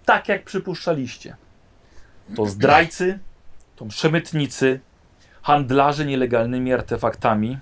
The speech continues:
i bronią. Samych przyjmuje ich z otwartymi ramionami. Stąd właśnie wylatują zakazane twory piekielnej kuźni i trafiają w lęc-, w ręce splugawionych wyznawców mrocznych potęg w Imperium.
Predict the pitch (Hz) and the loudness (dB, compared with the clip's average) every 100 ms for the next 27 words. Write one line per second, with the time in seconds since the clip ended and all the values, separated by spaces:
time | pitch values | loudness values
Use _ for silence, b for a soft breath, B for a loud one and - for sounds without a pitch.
0 | - 113 123 117 98 87 87 - - - | -10 -2 4 4 2 -4 -10 -16 -18 -20
1 | - - - - - _ - B B B | -20 -20 -20 -20 -20 _ -20 B B B
2 | B - 160 220 165 - 135 120 120 120 | B -2 0 2 0 0 -2 0 2 2
3 | 113 113 87 117 - 107 95 95 107 190 | 0 -2 -4 -6 -4 -2 -2 -2 -2 -4
4 | 98 85 - _ _ _ _ _ _ _ | -6 -10 -16 _ _ _ _ _ _ _
5 | _ _ B B B B B B B - | _ _ B B B B B B B 0
6 | 185 160 143 - 120 151 160 - 160 151 | 2 4 0 0 0 2 2 2 -2 0
7 | 147 143 147 - - - 120 143 - 143 | 0 -2 -6 -14 -20 -10 -2 0 0 0
8 | 135 165 156 151 147 - - 156 113 98 | 2 0 0 -2 -4 -4 4 4 4 -2
9 | - 113 - 160 165 165 - 151 107 - | -2 -4 0 0 0 -2 -4 -4 -4 -6
10 | - - - B B B B B - 151 | -10 -12 -16 B B B B B 2 2
11 | 156 160 156 131 139 151 - - 135 139 | 4 2 2 0 0 -2 -4 -4 0 0
12 | - - - 165 175 147 143 135 117 120 | -2 -12 -2 0 2 2 2 0 -2 -2
13 | 110 123 - 113 123 117 - 110 127 123 | 0 0 0 -4 -2 -2 -4 -4 -2 -2
14 | 120 117 120 135 104 - | -4 -6 2 4 4 -2